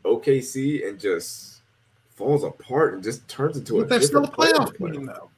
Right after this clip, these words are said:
Speaker 1: They're still
Speaker 2: Still
Speaker 1: in the
Speaker 2: playoff.
Speaker 1: playoffs, but in the playoffs, he's just terrible. And the same thing happened last year with the Clippers. It's just like,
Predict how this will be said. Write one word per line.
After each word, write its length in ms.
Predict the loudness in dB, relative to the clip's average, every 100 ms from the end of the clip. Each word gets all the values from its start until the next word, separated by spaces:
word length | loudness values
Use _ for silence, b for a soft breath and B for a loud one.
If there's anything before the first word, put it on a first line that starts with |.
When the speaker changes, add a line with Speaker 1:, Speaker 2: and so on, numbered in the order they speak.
| _
Speaker 1:
They're 160 | 4 4
still 220 | 6 8
Speaker 2:
Still 80 | 8
Speaker 1:
in 40 |
the 60 | 6
Speaker 2:
playoff. 280 | 6 6 4
Speaker 1:
playoffs, 60 |
but 140 | 2 2
in 80 |
the 100 | 0 -2
playoffs, 360 | 0 2 2 -2
he's 160 | -4
just 340 | 2 2 2 -10
terrible. 680 | -10 -4 2 2 2 -6 b b b _ 2
And 140 | 6
the 60 | 4
same 400 | 2 -2 -2 -2
thing 160 | -2
happened 420 | 0 -2 -2 -4
last 320 | -2 -2 -4 -4
year 60 |
with 100 | -2
the 60 | -2
Clippers. 500 | 2 2 6 2 4
It's 180 | -2 -2
just 200 | -6 4
like, 300 | 4 4